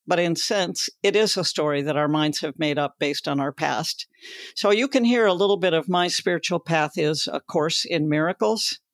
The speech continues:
which is introduced in the book by Marianne Williamson, A Return to Love, which is a great way to get started with it. But it, for that, it, it really talks about how the truth of us is this light and true self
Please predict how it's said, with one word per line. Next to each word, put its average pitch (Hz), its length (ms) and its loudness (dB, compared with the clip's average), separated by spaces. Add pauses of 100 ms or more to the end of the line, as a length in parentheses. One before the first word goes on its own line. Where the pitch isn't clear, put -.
(600)
which 165 260 -4
is 156 380 -2 (180)
introduced 156 600 -4
in 147 140 0
the 147 80 -2
book 147 260 -4
by 147 120 0
Marianne 147 520 0
Williamson, 147 840 -2
A 147 100 -2
Return 143 600 -4
to - 160 -6
Love, 139 440 -4 (220)
which 139 200 -8
is - 160 -6
a 147 60 -14
great 151 240 -4
way 143 100 -2
to 135 100 -6
get 123 180 -10
started 147 380 -2
with 127 160 -6
it. 127 100 -6 (580)
But 180 140 2
it, - 140 -4 (180)
for 175 180 -2
that, 196 280 2
it, 175 300 -2
it 175 200 -4
really 175 500 2
talks 190 320 0
about 156 420 0
how 143 500 0 (720)
the 185 120 0
truth 269 360 0
of 160 140 2
us 160 240 0
is 165 220 -2
this - 260 -2
light 170 320 0 (320)
and 160 340 0 (220)
true 233 200 -2
self 202 460 0